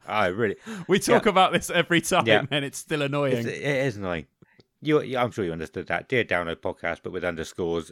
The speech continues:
Speaker 1: and no capital letters. And you can email us at dear download two zero zero three at gmail dot com. I,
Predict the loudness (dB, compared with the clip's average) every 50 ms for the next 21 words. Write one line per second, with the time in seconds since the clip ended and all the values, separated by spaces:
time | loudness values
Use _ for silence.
0 | -18 _ _ -6 -6 -6 -6 -6 -8 -8 -8 -8 -10 -14 -12 -10 -8 -6 -4 -4
1 | -4 -4 -6 -8 -10 -16 _ _ _ _ _ _ _ _ _ _ _ _ _ _
2 | -2 -2 0 0 -2 -2 -2 -2 0 0 2 2 2 2 0 -2 -4 -4 -2 0
3 | 0 0 -2 -2 -2 -2 -2 0 0 0 0 0 0 0 0 0 0 -2 -4 -8
4 | _ -8 -6 -4 -4 -4 -4 -2 -2 0 0 0 0 0 -2 -2 -2 -2 -4 -6
5 | -6 -4 -4 -4 -4 -4 -8 -8 -6 -6 -6 -6 -6 -10 -20 _ -20 -18 -10 -8
6 | -6 -6 -6 -4 -4 -4 -4 -4 -4 -6 -8 _ -6 -4 -4 -4 -4 -8 -12 -14
7 | _ _ _ _ _ _ _ _ _ _ _ _ -4 0 0 0 0 -2 -4